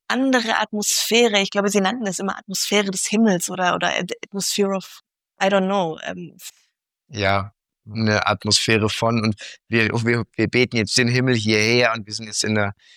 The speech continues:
Speaker 2: in der Atmosphäre der geistlichen Supersalbung hoch zehn im Quadrat und so. Also je nach, egal wie du es nennst. <laughs>
Speaker 1: Ja,
Speaker 2: So.
Speaker 1: ja. Und so
Speaker 2: Ja.
Speaker 1: hatte ich das Gefühl. Und die hatte dann, sind da auch, äh,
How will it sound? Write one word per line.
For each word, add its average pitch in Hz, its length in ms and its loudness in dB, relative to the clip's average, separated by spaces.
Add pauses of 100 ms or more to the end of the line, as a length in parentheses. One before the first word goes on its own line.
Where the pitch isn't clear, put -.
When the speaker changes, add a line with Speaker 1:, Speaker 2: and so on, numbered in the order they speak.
(120)
Speaker 2:
in 107 140 -6
der - 140 -2
Atmosphäre 117 640 0
der 104 440 0 (320)
geistlichen 117 560 0
Supersalbung 110 1000 2
hoch 107 180 -2
zehn 107 480 4
im 101 160 -2
Quadrat 98 600 0
und 98 180 -4
so. 95 260 0
Also 104 320 0 (580)
je 123 220 2
nach, 123 240 4
egal 123 360 2
wie 117 80 2
du 113 80 4
es 104 140 2
nennst. 104 600 2
<laughs> 170 140 2
Speaker 1:
Ja, - 240 0
Speaker 2:
So. - 180 0
Speaker 1:
ja. 220 240 4 (400)
Und 220 180 2
so 220 100 4
Speaker 2:
Ja. 214 80 2
Speaker 1:
hatte 233 120 0
ich - 80 -6
das - 160 -6
Gefühl. 240 520 -2
Und 202 120 -6
die 208 100 -4
hatte 208 220 -4
dann, 214 200 -4 (380)
sind 202 140 -2
da 220 100 2
auch, - 140 -4 (220)
äh, 220 260 6